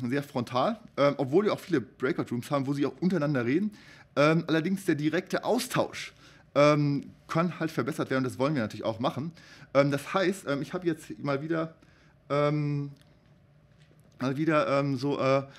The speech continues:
ähm, den Knopf im Ohr. Das heißt, wenn Sie Fragen stellen wollen, können Sie zum einen in das Chatfenster schreiben und, ähm, im Chatfenster Fragen stellen. Dann, äh,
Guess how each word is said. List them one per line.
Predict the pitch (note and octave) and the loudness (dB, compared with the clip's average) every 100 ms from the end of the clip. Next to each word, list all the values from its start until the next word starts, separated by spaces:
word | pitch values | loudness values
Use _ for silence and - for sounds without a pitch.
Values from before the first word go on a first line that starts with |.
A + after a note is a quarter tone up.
| - - - | -20 -20 -2
ähm, | C3+ C#3 C#3 C3 A#2 | 2 2 2 -2 -2
den | C3 C3 B2+ B2+ | -2 0 -2 -4
Knopf | - C#3+ C3+ B2 - - D3+ - | -8 -6 -6 -8 -16 -10 -8 -6
im | C3 C#3 | -6 -4
Ohr. | B2 E3+ | -4 -2
Das | D#3+ - | -4 -6
heißt, | C#3 E3 A2 | -4 -4 -4
wenn | C#3+ F3 | -2 -2
Sie | C#3+ D#3+ | -2 -6
Fragen | - B2+ F#3+ | -6 -6 -4
stellen | C3 G#2 F#2+ | -4 -4 -6
wollen, | D2 D2 - _ _ - | -8 -14 -18 _ _ -4
können | E3 G3+ A#3 F3+ | -2 0 0 -2
Sie | G3 F#3+ - | -4 -6 -10
zum | - D3+ | -8 -4
einen | - E3 - | -2 -2 -2
in | D3+ | -4
das | C3+ - | -4 -8
Chatfenster | - G#3 - A2 G#2+ - G2 | -8 -8 -6 -6 -6 -8 -10
schreiben | - F#2 G2 G3 C4 - - - _ - _ _ | -8 -6 -4 -4 -6 -12 -20 -20 _ -20 _ _
und, | D3 E3+ F3 - | 0 2 0 0
ähm, | D3 D#3 D3+ - | 0 0 -2 -4
im | C#3 D#3 D3+ C#3+ | 0 2 2 -2
Chatfenster | - - - B2+ B2 | -4 -6 -6 -6 -6
Fragen | - A#2+ E3+ | -6 -4 -4
stellen. | F3+ F3+ F3 | -4 -4 -2
Dann, | D3 C#3 | -4 -4
äh, | B2 B2+ | -2 -4